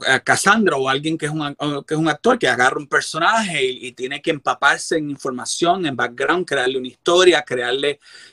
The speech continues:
you know, eh, que hacer, hacer, ya eso, ya eso es un trabajo un poquito más, ya a eso yo, a eso, para mí eso ya cualifica más como actuación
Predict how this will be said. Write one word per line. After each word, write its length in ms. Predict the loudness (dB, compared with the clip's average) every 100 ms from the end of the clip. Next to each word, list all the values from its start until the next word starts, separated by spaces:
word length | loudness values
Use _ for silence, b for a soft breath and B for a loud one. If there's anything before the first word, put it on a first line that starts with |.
| B
you 60 |
know, 160 | -2 -2 -4
eh, 240 | -4 -4
que 200 | -6 -4
hacer, 520 | 0 2 2 2 2 4
hacer, 480 | 0 0 -4 -6 -16 -20 -20 _ _
ya 260 | -6 2 2
eso, 300 | 2 0 0 -4 -4
ya 140 | -4
eso 140 | -2
es 60 | -2
un 220 | -2 -6 _ _
trabajo 360 | 2 2 2 -2
un 120 | -4
poquito 400 | -2 -2 0 0
más, 280 | 2 0 -2
ya 160 | -4 0
a 120 | 0
eso 180 | 2 0
yo, 220 | 2 -2
a 160 | 0 0
eso, 300 | 0 -2 0
para 240 | 2 2
mí 160 | 2 -2
eso 180 | -2
ya 260 | 0 0 -2 _
cualifica 460 | -4 -2 -2 -4 -4
más 140 | -4 -6
como 180 | -8 -10
actuación 540 | -10 -10 -4 -4 -4